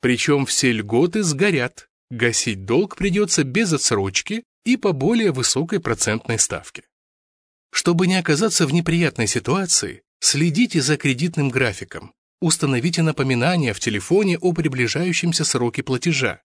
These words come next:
Обычно банк заранее присылает уведомление о предстоящем списании с кредитного счета, остается только проверить, хватает ли на нем денег.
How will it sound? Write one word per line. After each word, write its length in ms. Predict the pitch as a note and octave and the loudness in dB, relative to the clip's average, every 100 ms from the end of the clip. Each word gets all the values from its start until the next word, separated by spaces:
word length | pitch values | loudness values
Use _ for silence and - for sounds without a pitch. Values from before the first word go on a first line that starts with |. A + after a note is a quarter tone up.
| _ _ _ _ - | _ _ _ _ -6
Обычно 460 | D3 F3+ C4+ - G3 | -2 0 0 0 0
банк 300 | G3 G3+ D#3 | 2 2 0
заранее 480 | D#3+ G#3+ E3 G#2+ G2 | 0 0 0 -2 -2
присылает 520 | A2+ - A#2+ A2+ A#2+ | 0 0 2 0 0
уведомление 680 | A#2 B2 C3 C3+ A2+ G#2+ G#2 | 0 0 0 0 0 0 -2
о 160 | C#3 | -4
предстоящем 640 | - A#2+ - A#2+ A2 - A#2 | -4 -4 0 0 0 -2 -4
списании 580 | - D#3 C3 G#2 G#2 | -2 -2 0 0 0
с 80 | G#2+ | -2
кредитного 540 | - B2+ A#2 - G2+ G2 | -2 -2 -2 -2 -4 -2
счета, 460 | - A#3+ C#3 A2 _ _ - | 0 0 -2 -4 _ _ -4
остается 480 | C#3 F3 A#3+ - F#3 | -2 0 0 -2 -2
только 280 | A3 - | -4 -4
проверить, 600 | F3 B2+ C3 G3 F#3 - _ | -2 0 0 0 -2 -4 _
хватает 600 | - D#3 D3 C#3 G#3 F#3+ | -6 -2 0 0 -2 0
ли 80 | D3+ | 0
на 100 | A#2+ | 0
нем 220 | A2 A2+ | 0 -2
денег. 480 | G2 F2 - _ | -4 -8 -10 _